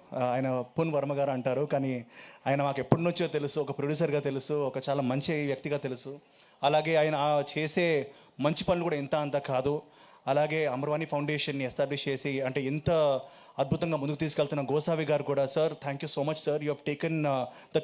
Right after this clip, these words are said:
time to come here today to Telangana, and you are, uh,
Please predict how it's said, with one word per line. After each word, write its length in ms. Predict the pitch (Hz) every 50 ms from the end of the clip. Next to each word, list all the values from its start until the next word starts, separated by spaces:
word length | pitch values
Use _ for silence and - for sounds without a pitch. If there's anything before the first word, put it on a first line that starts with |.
| - 147
time 160 | 143 160 170 175
to 40 | 160 - -
come 140 | 143 143 151 131 139
here 220 | 135 135 139 139 139 - - - - - - -
today 180 | 147 143 156 156 156
to 60 | 151 -
Telangana, 480 | 147 139 143 147 143 143 143 139 139 143 143 - - - - - - _ - - 139
and 80 | 139 143 147
you 80 | 151 151 139 147 156
are, 140 | 165 170 - 147 139 143 143
uh, 240 | 139 135 135 131